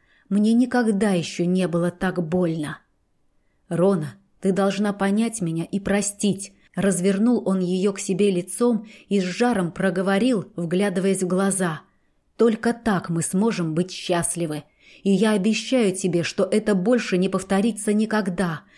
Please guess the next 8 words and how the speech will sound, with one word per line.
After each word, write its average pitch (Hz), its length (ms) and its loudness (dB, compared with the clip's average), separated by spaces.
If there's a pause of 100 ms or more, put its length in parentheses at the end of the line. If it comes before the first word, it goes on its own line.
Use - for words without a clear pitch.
(200)
В - 60 -20
следующий 196 640 2
раз 175 260 -2
все - 240 -2
будет 202 320 0
совсем 214 600 -2
не 165 100 0
так». 165 460 -6